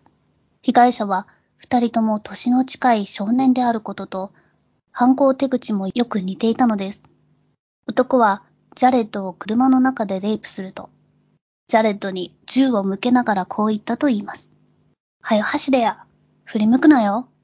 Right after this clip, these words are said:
振り向いたらドタマ勝ちまんぞ。」その声は風邪をひいたように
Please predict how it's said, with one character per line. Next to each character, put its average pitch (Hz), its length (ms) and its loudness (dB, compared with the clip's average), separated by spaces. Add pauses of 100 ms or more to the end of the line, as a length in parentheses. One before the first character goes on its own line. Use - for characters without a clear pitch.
(120)
振 - 200 -4
り 233 100 2
向 262 140 4
い 277 100 2
た 220 100 -8
ら 196 220 -6
ド 226 120 -6
タ 262 100 0
マ 220 180 -2
勝 - 180 -6
ち - 120 -4
ま 269 100 2
ん 277 60 2
ぞ。」 240 220 -8 (840)
そ - 160 -6
の 208 120 -2
声 208 200 -2
は 180 220 -4 (560)
風 196 300 -2
邪 220 80 0
を 226 40 -2
ひ 226 200 -6
い - 20 -4
た 220 140 -6
よ 214 180 -4
う 196 40 -8
に 190 200 -10